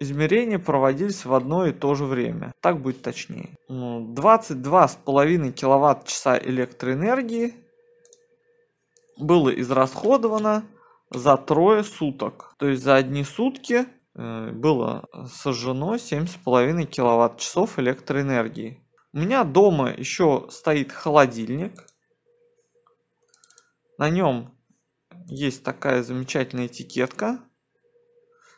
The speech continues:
которая показывает, что холодильник потребляет триста пятьдесят два киловатт-часа электроэнергии в год. То есть это примерно один киловатт-час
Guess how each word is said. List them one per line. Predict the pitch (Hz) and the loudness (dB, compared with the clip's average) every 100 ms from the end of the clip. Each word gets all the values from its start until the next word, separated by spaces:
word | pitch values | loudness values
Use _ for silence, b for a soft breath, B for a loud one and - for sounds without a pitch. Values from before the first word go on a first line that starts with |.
| _ | _
которая | - 175 156 | 0 4 4
показывает, | 156 156 202 233 208 | 4 4 6 4 2
что | 180 165 | -2 -2
холодильник | 156 147 143 175 226 202 | 0 4 4 2 -2 -2
потребляет | - - 135 151 196 190 | -4 -2 0 4 2 2
триста | 147 175 - | -2 -4 -8
пятьдесят | - - 135 | -2 2 2
два | 127 170 | 4 2
киловатт-часа | 196 139 127 135 147 - - 190 | 4 4 8 8 6 -2 0 2
электроэнергии | - 131 147 - 131 131 175 175 180 | 2 2 0 0 0 2 2 2 -2
в | 160 139 | -2 0
год. | 147 135 123 - - _ _ _ _ _ _ _ _ _ _ _ _ _ _ _ | 6 8 6 2 -20 _ _ _ _ _ _ _ _ _ _ _ _ _ _ _
То | 269 | -2
есть | 269 | 2
это | 196 180 | 0 0
примерно | - 170 196 185 151 | 0 2 4 4 2
один | - 156 202 170 | 2 2 0 0
киловатт-час | 165 135 135 143 - - 226 254 - - | 4 6 8 6 4 2 4 4 2 -8